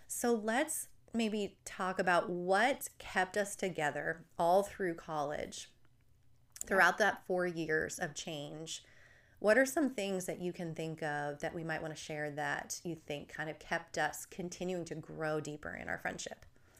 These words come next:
Speaker 2: Well, I think one of the things is, um, we, again, wanted to learn about each other. My family was here in Nashville.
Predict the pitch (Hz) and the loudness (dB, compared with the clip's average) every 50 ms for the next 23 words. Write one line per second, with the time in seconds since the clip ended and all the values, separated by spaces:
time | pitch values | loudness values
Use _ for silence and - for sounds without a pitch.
0 | - - - - - - - - - - 285 285 240 262 254 294 247 220 220 220 | -16 -16 -18 -20 -20 -20 -20 -20 -6 0 2 4 4 6 4 2 2 2 2 2
1 | 220 247 247 214 - - 196 190 185 185 185 180 - - 175 160 165 165 165 165 | 2 2 2 0 0 0 0 2 2 2 0 0 -2 -2 0 0 0 0 0 0
2 | 170 175 170 - - - 208 196 180 165 156 156 165 160 160 175 190 - - - | -2 -4 -6 -6 -6 -4 -2 0 0 0 0 0 -2 -4 -4 -6 -8 -10 -14 -20
3 | - - - _ _ _ - - 185 180 185 196 185 180 180 180 175 175 180 - | -20 -20 -20 _ _ _ -8 -4 -4 -2 0 0 0 0 0 0 -2 -2 -4 -6
4 | - _ _ _ - - - - - - _ _ _ - 208 196 185 - 262 262 | -8 _ _ _ -20 -20 -20 -20 -20 -20 _ _ _ -2 -2 -2 0 4 4 6
5 | 262 269 262 254 233 208 185 180 170 165 160 156 165 208 220 247 240 262 262 254 | 6 8 6 6 4 4 4 4 4 4 4 2 2 2 2 4 4 4 4 4
6 | 269 262 262 254 247 240 247 262 285 262 247 240 220 214 - - 202 180 175 180 | 4 4 6 8 12 12 12 12 12 8 6 6 4 4 2 2 2 4 6 8
7 | 185 214 240 - - - 147 160 202 | 8 6 6 6 2 0 0 0 0